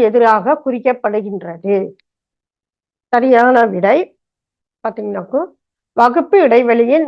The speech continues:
நடுப்புள்ளி மற்றும் அதற்கு எதிராக அப்படிங்கிறனால வெர்சஸ் அதிர்வெண் இதற்கு எதிராக குறிக்கப்படுகின்றது.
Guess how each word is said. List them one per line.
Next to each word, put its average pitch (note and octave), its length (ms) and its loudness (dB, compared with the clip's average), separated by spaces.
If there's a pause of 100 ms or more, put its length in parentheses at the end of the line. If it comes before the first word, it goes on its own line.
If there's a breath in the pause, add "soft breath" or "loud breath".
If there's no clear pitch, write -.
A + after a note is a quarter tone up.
நடுப்புள்ளி C4 600 -2 (280)
மற்றும் G#3+ 420 -2 (300)
அதற்கு A#3 300 -2 (120)
எதிராக C4 380 2 (160)
அப்படிங்கிறனால A3 540 -4 (100)
வெர்சஸ் A3 500 -8 (460 soft breath)
அதிர்வெண் A#3 680 0 (580)
இதற்கு C4+ 320 -4 (160)
எதிராக C4 540 0
குறிக்கப்படுகின்றது. G#3 1080 -8